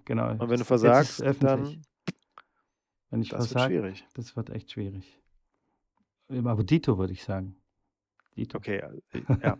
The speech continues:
Speaker 1: <laughs>
Speaker 2: stimmt. Ich stehe genau unter Druck.
Speaker 1: Genau. Aber ich arbeite gut unter Druck.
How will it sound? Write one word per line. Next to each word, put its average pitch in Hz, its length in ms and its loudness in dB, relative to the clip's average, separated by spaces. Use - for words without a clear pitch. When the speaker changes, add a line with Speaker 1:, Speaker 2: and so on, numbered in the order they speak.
Speaker 1:
<laughs> - 160 -16
Speaker 2:
stimmt. - 400 -6
Ich - 140 -8
stehe 110 340 -2
genau 117 200 0
unter 117 180 -2
Druck. 107 280 -2
Speaker 1:
Genau. 113 300 2
Aber 117 140 4
ich - 160 -4
arbeite 127 400 4
gut 120 260 0
unter 104 220 -4
Druck. 104 220 -12